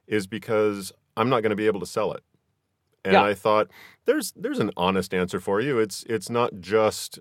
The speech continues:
Speaker 1: uh, you know, I'm not willing to do it," which I think is fine as well. But it's, um, you know, I'm an actor.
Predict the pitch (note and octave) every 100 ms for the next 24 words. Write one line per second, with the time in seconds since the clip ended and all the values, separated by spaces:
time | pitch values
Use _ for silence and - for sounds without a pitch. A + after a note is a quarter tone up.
0 | - F#2 F#2 F2+ F2 E2+ E2 D#2+ G#2 F#2
1 | F2+ F2+ - G#2+ A2 G2 F#2 G2+ G2 F2+
2 | F2 D#3+ G2+ F#2+ _ _ _ G#2+ G2+ F#2+
3 | G#2+ F#2+ - G#2 G2 D#2 D#2 C#3+ D2+ D#2
4 | - _ _ - F2+ A2 G#2 - - G#2+
5 | G2+ - - - G2 F#2+ F#2 F2+ F2+ B2
6 | A#2+ A#2+ - C3+ C3 A2 - E2 F#2